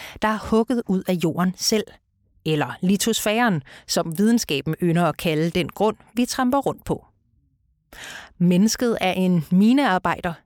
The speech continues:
siger Mark Stoll over en telefonforbindelse fra sit kolde kontor i Texas, der er ramt af ekstrem kulde. Han er historieprofessor og forfatter til bogen Profit,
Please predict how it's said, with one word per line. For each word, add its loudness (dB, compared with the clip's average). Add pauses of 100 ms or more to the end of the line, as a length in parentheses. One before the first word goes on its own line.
(120)
siger 0
Mark -2
Stoll 0
over 0
en -4
telefonforbindelse -2
fra -4
sit -6
kolde 0
kontor -2
i 0
Texas, -2 (360)
der 0
er -2
ramt -8
af -2
ekstrem -4 (320)
kulde. 2 (1000)
Han 0
er 2
historieprofessor 0
og 0
forfatter -2
til -4
bogen 0
Profit, -2